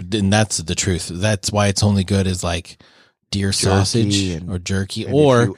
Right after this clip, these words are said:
Speaker 2: add a whole bunch of
Speaker 1: soak
Speaker 2: fatty
Speaker 1: it,
Speaker 2: meat to
Speaker 1: soak
Speaker 2: it.
Speaker 1: it in buttermilk for a year. <laughs>
Speaker 2: One year.
Speaker 1: And then you fry it, and then
Speaker 2: Oh,
Speaker 1: it tastes like fried.
Speaker 2: I forgot to tell you,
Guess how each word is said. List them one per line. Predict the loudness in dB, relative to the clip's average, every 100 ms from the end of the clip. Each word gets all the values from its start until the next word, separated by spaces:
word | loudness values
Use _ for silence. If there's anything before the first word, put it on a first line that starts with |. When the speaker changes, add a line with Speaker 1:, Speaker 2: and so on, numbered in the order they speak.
| -6
Speaker 2:
add | -4 -2 -2
a | -4 -6
whole | -4 -4
bunch | -2 -4 -4
of | -10 -8 -4
Speaker 1:
soak | 0
Speaker 2:
fatty | 2 0 -2
Speaker 1:
it, | -6
Speaker 2:
meat | -8 -8
to | -6
Speaker 1:
soak | -2 2 2 2
Speaker 2:
it. |
Speaker 1:
it | 0
in | 2
buttermilk | 2 4 4 2 0
for | -2 0
a | 0
year. | -4 -10 -10 -6 -4 -2 -2 0 -2 -4
<laughs> | -10 -10 -20
Speaker 2:
One | -8 -4 -2
year. | -2 -4 -6 -4
Speaker 1:
And | 0 2
then | 2
you | 0
fry | -2 -4 -4 0
it, | 0 0
and |
then | 2
Speaker 2:
Oh, | 4
Speaker 1:
it | 2
tastes | 0 -4 -2
like | -6 -8
fried. | -6 -4 -2 -2
Speaker 2:
I |
forgot | -2 0 0 0
to | -2
tell | 0 4 4
you, | 2 0 -2